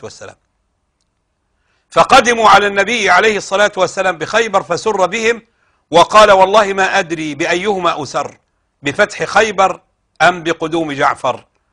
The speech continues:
نسأل الله تبارك وتعالى أن يديم علينا وعليكم الخير والبركة،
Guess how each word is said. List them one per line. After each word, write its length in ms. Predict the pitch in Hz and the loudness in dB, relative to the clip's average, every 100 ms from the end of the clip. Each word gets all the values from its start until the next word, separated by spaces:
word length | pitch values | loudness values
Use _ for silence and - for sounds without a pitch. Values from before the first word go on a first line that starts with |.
| _ _ _ _ 151 | _ _ _ _ 0
نسأل 340 | 208 170 180 | 0 2 0
الله 300 | 175 190 175 | 2 2 2
تبارك 420 | 160 165 180 165 | 0 2 4 4
وتعالى 520 | 160 147 147 160 151 147 | 0 -2 0 2 2 0
أن 280 | 139 143 | -4 -8
يديم 400 | 143 139 170 156 | -10 -6 -4 -2
علينا 400 | 147 147 160 151 | -2 -2 -4 -6
وعليكم 520 | 135 135 147 151 - 131 | -4 -4 -4 -8 -10 -14
الخير 400 | - 170 160 143 | -6 -4 -2 -2
والبركة، 640 | 139 139 170 160 160 | -2 0 0 0 -2